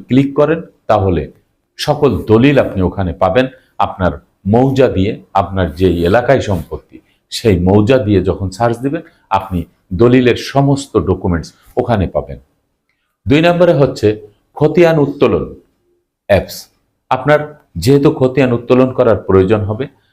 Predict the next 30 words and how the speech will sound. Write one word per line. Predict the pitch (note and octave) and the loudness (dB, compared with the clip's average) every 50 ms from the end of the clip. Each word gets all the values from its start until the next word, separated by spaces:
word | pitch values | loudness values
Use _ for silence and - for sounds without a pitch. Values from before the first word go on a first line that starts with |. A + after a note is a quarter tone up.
| _ _ - - | _ _ -4 -4
তখন | A#2 A#2+ C#3 C3 B2+ | -2 0 0 0 0
আপনি | A2+ G2+ - - F#2 F2 E2+ - - | 0 -2 -4 -4 -2 -2 -2 -2 -4
এই | F#2 F2+ F2 D#2+ - _ _ _ _ | -4 -4 -4 -6 -8 _ _ _ _
খতিয়ান | - - B2+ B2+ - B2+ F#2+ D#2+ D#2 D#2+ | -4 -2 -2 0 2 2 2 2 2 0
বা | D2+ F2 | 0 0
রেকর্ড, | F2 F#2 F#2+ F#2+ A#2 G#2+ D#2 - - - _ _ _ _ _ _ _ _ _ _ _ - | 2 0 0 2 2 0 0 -2 -8 -16 _ _ _ _ _ _ _ _ _ _ _ -2
এই | A#2 G#2+ A2 | -2 0 0
খতিয়ান | - C3+ C3+ C#3 D3+ D#3+ D#3 D#3+ D#3+ D#3 | 0 -2 0 2 4 4 4 4 2 2
বা | C#3 B2+ | 0 0
রেকর্ড, | A#2 A#2 A2+ A2+ - D3 D3 D3 - - | 2 0 0 0 0 -2 -2 -2 -6 -2
এই | B2 A2+ | 0 0
উত্তোলন | A2 A#2 A#2 - - C3 B2 B2 A#2+ A2+ | 0 0 -2 -2 0 0 0 0 -2 -2
করার | - A2+ G#2+ G#2+ G#2 - | -2 0 0 0 0 0
যে | - F#2+ G2 | 0 2 2
অ্যাপস, | G#2+ A#2 - - - | 2 0 -2 -10 -12
সেখানে | - A#2 G#2+ A#2 B2+ C3 B2 | -8 -6 -4 -2 -2 -4 -4
ক্লিক | - - G#2 G2+ G2+ - | -4 -4 -4 -4 -4 -4
করলে | - A2+ A2+ B2 B2 | -6 -4 0 0 0
আপনি | A2 - - G#2+ A2+ C3 - _ _ _ _ - | 0 -2 -4 -10 -10 -10 -10 _ _ _ _ -10
সকল | - - C#3+ C#3+ D#3 C#3+ - | -4 -4 -2 0 0 0 0
প্রকার | - G2+ E2+ D2+ - - - - _ _ _ _ _ _ - | 0 -2 -2 -2 -2 -6 -12 -14 _ _ _ _ _ _ -2
খতিয়ান | C#3+ C#3+ C#3+ C3+ A2+ F2+ D2 C#2 | -2 0 0 0 -2 -2 -2 -6
পেয়ে | D#2+ C#2+ C2+ C2+ | -6 -8 -8 -8
যাবেন। | C2+ - - - - _ _ _ _ _ _ _ _ _ _ _ _ _ _ _ _ _ _ _ - - - - - | -10 -14 -14 -18 -20 _ _ _ _ _ _ _ _ _ _ _ _ _ _ _ _ _ _ _ -20 -20 -20 -16 -6
তৃতীয় | - D#3 E3+ F3+ F#3 F#3+ F#3+ F#3 F3 | 0 2 2 2 4 4 4 4 4
নম্বরে | E3 D3 C#3 C3 C3+ C3 B2 | 2 0 2 2 2 2 2
হচ্ছে | G#2 G#2 F#2+ F#2+ - - A#2 A#2+ B2+ - - _ _ _ _ - | 2 2 0 0 -2 -2 -2 -2 -2 -4 -12 _ _ _ _ -4
ভূমি | G2 A2 D3+ D#3+ F3 F3 | 0 2 2 2 2 2
উন্নয়ন | E3+ D3+ A#2+ G#2 F#2 E2 D2+ C#2+ C2+ | 0 0 2 2 0 0 -2 -4 -8
কর। | - - A1+ | -14 -16 -18